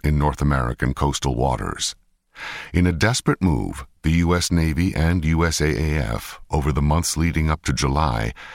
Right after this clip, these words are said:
had rushed patrol squadrons to bases up and down the East Coast to provide an air umbrella over the coastal shipping routes. It was an uphill fight. The air crews were inexperienced, their search and attack doctrine had serious flaws,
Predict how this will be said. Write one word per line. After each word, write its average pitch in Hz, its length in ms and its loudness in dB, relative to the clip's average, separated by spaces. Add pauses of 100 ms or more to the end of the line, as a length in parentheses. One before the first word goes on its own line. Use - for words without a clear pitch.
(180)
had 76 280 0
rushed 90 360 0
patrol 104 400 0
squadrons 53 680 -2
to - 120 -4
bases 78 460 0
up 71 180 0
and 78 140 2
down 76 240 2
the 80 160 0
East - 260 -2
Coast 82 380 0 (320)
to 85 100 2
provide 76 360 2
an 78 160 0
air 107 260 2
umbrella 64 720 -2
over 76 200 0
the 71 120 -2
coastal 71 400 -2
shipping 64 420 -2
routes. - 420 -6 (800)
It 90 140 0
was 101 160 2
an 104 100 4
uphill 85 320 2
fight. 64 440 -2 (460)
The 76 180 2
air 87 120 2
crews 87 460 0
were 73 140 2
inexperienced, 67 920 -2 (160)
their 73 160 0
search - 360 0
and 73 100 2
attack 73 400 -2
doctrine 73 400 0
had 67 180 0
serious 76 520 0
flaws, 76 480 0